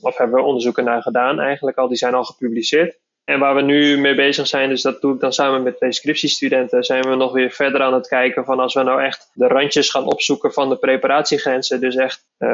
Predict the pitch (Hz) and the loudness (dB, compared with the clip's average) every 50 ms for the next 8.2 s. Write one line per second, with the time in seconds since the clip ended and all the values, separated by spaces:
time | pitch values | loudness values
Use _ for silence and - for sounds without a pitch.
0 | 113 - - 131 127 123 127 127 127 123 123 - 131 120 123 123 117 131 131 131 | 0 0 0 0 2 2 2 2 2 0 0 -2 -4 -2 -2 0 0 0 0 2
1 | 131 123 123 131 135 135 135 - 131 127 135 131 131 127 - - 143 147 139 143 | 2 2 2 2 2 2 0 -2 -2 -2 0 0 0 -2 -2 0 0 2 2 2
2 | 131 - - 143 131 123 127 131 127 127 127 127 131 131 127 135 131 127 120 - | 0 0 -2 -2 -2 2 2 2 2 2 2 2 4 4 4 4 2 0 -2 -2
3 | - 123 120 117 113 117 120 117 127 123 - - 143 135 135 127 - 151 143 143 | -2 0 0 2 2 2 2 2 0 0 0 0 -2 0 0 0 0 0 0 0
4 | 143 147 147 151 151 - - 139 131 127 127 127 123 123 117 - 131 123 123 - | 2 2 0 0 -2 -2 -2 -2 0 0 0 0 0 0 -2 -2 -2 -2 -2 -4
5 | - 131 127 127 120 - 135 139 131 - 135 127 127 123 123 123 123 123 127 127 | -4 -4 -4 -4 -2 -2 -2 -2 -2 -2 -2 0 0 0 0 0 0 -2 -4 -6
6 | _ - - - - - 135 127 - 131 127 - - 135 131 131 127 131 135 131 | _ -18 -20 -14 -6 -4 -2 0 0 -2 -2 0 0 0 0 2 0 0 -2 -4
7 | 117 - 139 127 - - 117 113 117 - - 123 - - 131 123 - - 120 110 | -2 -2 -2 -2 0 -2 -4 -6 -6 -4 -4 -4 -2 -2 -6 -4 -2 -4 -4 -4
8 | - _ _ | -4 _ _